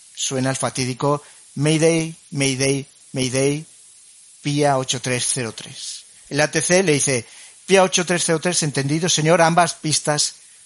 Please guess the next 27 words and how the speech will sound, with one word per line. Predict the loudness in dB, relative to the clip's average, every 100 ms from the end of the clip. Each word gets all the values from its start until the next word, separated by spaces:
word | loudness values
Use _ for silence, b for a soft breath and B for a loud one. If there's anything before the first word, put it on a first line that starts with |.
| -20 -8
libres", | -6 -4 -4 -4 -6 -8 -12
y | -6
ese | -2 -2
es | -2
el | -6 -8
final | -8 -6 -6 -10 B B B B B -20 -18
de | -6 -4 -4 -8 -18 -16
la | -12
historia. | -10 -10 -14 -20 -20 -20
Fijaros | 0 2 4 4 4
una | 2 2
cosa, | 2 0 4 4
¿eh? | 2
En | 0 0
julio, | -2 -4 0 2 2 2 2 -4 -8
la, | -4 -2 -4 -8
la | -2 0 2
easa, | 2 4 4 2
que | -2 -6
es | -6
la | -6
Agencia | -4 -2 -2 -4 -2 -2 -2 -4
Europea | -6 -4 -8 -4 -2 -2 -4 -6
de | -2
Seguridad | 0 0 -4 -4 -4 -4 -8 _
Aérea, | -2 0 2 2 2 0 -8 -20 -8
suspende | -2 2 2 2 2 4 2 2 0